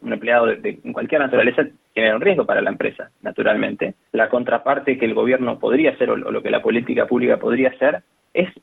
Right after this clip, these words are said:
al comienzo de esa relación laboral, por ejemplo, tomar también parte de ese riesgo. Por ejemplo, pagando parte del salario, tomando parte, o ge-, generando parte del entrenamiento, o poniendo ciertas salvaguardas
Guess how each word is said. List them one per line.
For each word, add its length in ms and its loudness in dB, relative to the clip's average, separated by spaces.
al 200 0
comienzo 520 2
de 100 2
esa 140 -2
relación 460 0
laboral, 480 2
por 120 -2
ejemplo, 380 -2
tomar 340 0
también 280 -2
parte 280 0
de 80 -2
ese 140 -2
riesgo. 360 -4
Por 120 -10
ejemplo, 440 -2
pagando 360 -2
parte 240 -2
del 180 -4
salario, 680 0
tomando 420 0
parte, 460 -2
o 100 -16
ge-, 280 -10
generando 440 -2
parte 300 -2
del 80 -4
entrenamiento, 920 -2
o 120 0
poniendo 380 2
ciertas 360 -2
salvaguardas 760 0